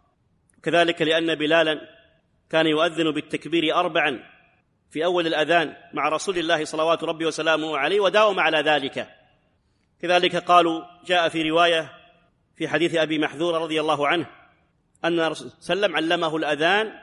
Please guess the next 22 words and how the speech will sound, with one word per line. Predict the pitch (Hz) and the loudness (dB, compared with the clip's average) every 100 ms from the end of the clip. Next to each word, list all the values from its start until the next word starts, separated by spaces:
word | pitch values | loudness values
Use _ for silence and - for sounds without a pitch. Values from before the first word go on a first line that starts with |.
| - _ _ _ _ _ | -20 _ _ _ _ _
تسع | 196 185 165 139 123 151 | -4 -2 0 0 0 -2
عشرة | 202 208 226 240 | -2 0 0 -2
كلمة | - 180 165 151 - - - _ _ _ _ _ | 0 2 2 2 -2 -6 -20 _ _ _ _ _
والإقامة | 143 147 151 170 180 170 160 - - - _ _ _ _ _ | -6 -4 2 6 6 6 -2 -8 -20 -20 _ _ _ _ _
سبع | - 185 160 | -2 0 2
عشرة | 151 170 214 208 | 2 2 -2 -4
كلمة، | 208 175 165 147 120 - - _ _ _ _ _ _ _ - | 0 2 2 2 -2 -6 -20 _ _ _ _ _ _ _ 0
ولا | 208 202 | 4 4
يكون | 190 180 160 | 4 2 2
ذلك | 160 208 208 | 2 0 -2
إلا | 180 170 | -4 -2
إذا | 160 | -2
كان | 156 170 | -2 -2
أربع | 156 175 170 | 0 0 -2
تكبيرات. | 156 143 151 151 139 - - - _ _ _ _ _ _ _ _ _ - | -4 -4 0 2 0 -4 -20 -20 _ _ _ _ _ _ _ _ _ -10
والصحيح | 220 - 185 185 170 - - _ _ _ _ _ - | -8 -4 -2 0 -2 -4 -20 _ _ _ _ _ -6
أنه | 226 202 | -4 -2
يفعل | 170 185 156 151 | -4 -2 -2 -2
هذا | 147 160 175 208 - - _ - | 0 0 0 -2 -6 -20 _ -2
تارة، | 170 202 220 - - - _ _ _ _ _ | 2 2 0 -4 -20 -20 _ _ _ _ _
ما | 165 | -8
جاء | 156 180 156 147 - | -2 0 2 0 -4